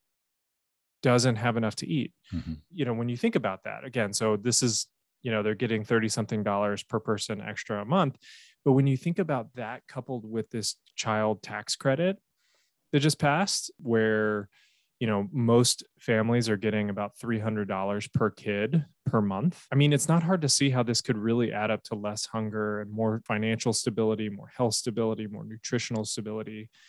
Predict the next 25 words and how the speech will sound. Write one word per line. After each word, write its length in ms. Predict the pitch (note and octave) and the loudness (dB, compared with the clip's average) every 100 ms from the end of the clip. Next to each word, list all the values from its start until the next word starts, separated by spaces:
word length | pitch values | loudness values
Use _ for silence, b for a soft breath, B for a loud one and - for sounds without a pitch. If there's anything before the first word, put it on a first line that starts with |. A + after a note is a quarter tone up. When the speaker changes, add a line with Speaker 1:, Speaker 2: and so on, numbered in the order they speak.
| b _ | b _
Speaker 1:
and 80 | A#2 | 4
ultimately 420 | B2 B2+ C#3 C3 | 4 4 4 4
less 220 | A#2 A#2 | 4 2
poverty 540 | - - A#2 A#2 A2 G#2 | 0 0 2 2 0 -2
for 180 | - A2 | -4 -6
millions 440 | G#2 G#2+ G#2+ G2 | -2 0 -2 -4
and 280 | G#2 G#2 G2+ _ _ | -6 -8 -12 _ _
millions 340 | A#2 G#2+ G#2+ G#2+ | -4 -2 -2 -4
of 80 | G#2 | -2
Americans. 600 | A#2 C3+ A#2+ A2 B2+ - | 0 0 0 -8 -8 -4
So 400 | A2 G2 G2+ - _ _ _ _ _ B B B | -2 -2 -4 -10 _ _ _ _ _ B B B
I'll 80 | A2+ | -2
drink 160 | G2 G2 | 2 2
Speaker 2:
Yeah, 40 | |
Speaker 1:
to 60 | A2 | 2
Speaker 2:
so 100 | G2+ G2 F#2+ | 4 4 2
Speaker 1:
that. 60 | - _ - | -4 _ -2
Speaker 2:
if 60 | |
you 60 | G2+ | 0
wanna 160 | G2+ | 2
just 240 | G2+ G2+ D#2+ | 2 0 0
replay, 460 | F2+ F2 F#2 F2+ | 0 0 0 0
like, 180 | D2+ D2 | 0 -2
the 100 | D#2+ | -2
last 500 | D#2 D#2 D2+ - - | -2 0 -2 -4 -6